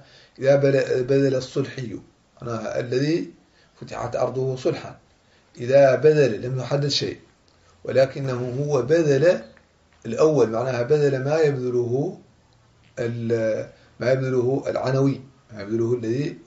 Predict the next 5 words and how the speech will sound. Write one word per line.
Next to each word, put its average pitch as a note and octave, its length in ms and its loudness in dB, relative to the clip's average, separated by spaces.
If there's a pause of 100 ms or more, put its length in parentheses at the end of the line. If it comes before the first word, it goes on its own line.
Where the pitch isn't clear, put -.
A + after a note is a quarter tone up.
فتحت A#2 340 -14
بلاده B2 440 -6
عنوة، B2 240 -6 (720)
فإنه B2 720 -6 (1040)
يحرم، B2 680 -4